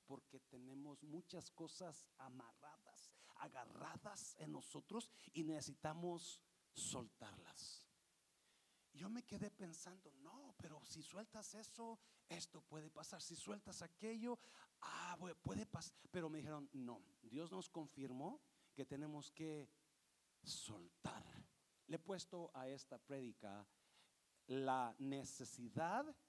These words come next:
de saber soltar. Wow. La necesidad, me quedé meditando y he estado, desde que hablé con ellos, me quedé pensando en esto y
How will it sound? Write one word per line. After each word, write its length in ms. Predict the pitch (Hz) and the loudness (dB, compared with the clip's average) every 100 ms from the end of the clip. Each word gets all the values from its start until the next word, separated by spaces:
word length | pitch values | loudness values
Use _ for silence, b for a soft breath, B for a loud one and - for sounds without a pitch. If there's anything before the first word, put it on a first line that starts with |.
| B B B - | B B B 2
de 120 | 131 | 2
saber 640 | - 127 110 117 120 120 98 104 - - - | 4 2 2 0 0 -2 -4 -10 -14 -20 -8
soltar. 680 | - - 104 92 - - 82 - - - - | -4 -2 -2 -4 -10 -16 -16 -18 -20 -20 -16
Wow. 400 | - 139 - - - - - - B B B B | -6 -4 -4 -6 -12 -20 -20 -20 B B B B
La 180 | 127 139 | -2 0
necesidad, 960 | 143 139 - 139 - 131 151 175 196 196 B - | 2 0 0 0 -2 0 2 4 2 0 B 0
me 160 | 160 165 | 2 4
quedé 280 | 170 190 | 6 6
meditando 720 | 208 196 170 160 220 220 214 190 | 6 6 6 6 6 6 4 4
y 100 | 190 | 4
he 40 | |
estado, 340 | - 196 185 | 4 4 4
desde 280 | 165 170 156 | 4 4 4
que 80 | 165 | 4
hablé 220 | 165 214 | 6 6
con 200 | 208 202 | 6 6
ellos, 300 | 202 208 170 | 6 6 6
me 120 | 170 | 4
quedé 220 | 170 180 190 | 4 4 6
pensando 640 | 185 165 - 202 214 214 | 4 4 6 6 8 6
en 100 | 208 | 6
esto 420 | 220 - 240 269 B B B - | 4 4 2 2 B B B 0
y 420 | 220 202 202 | 4 6 6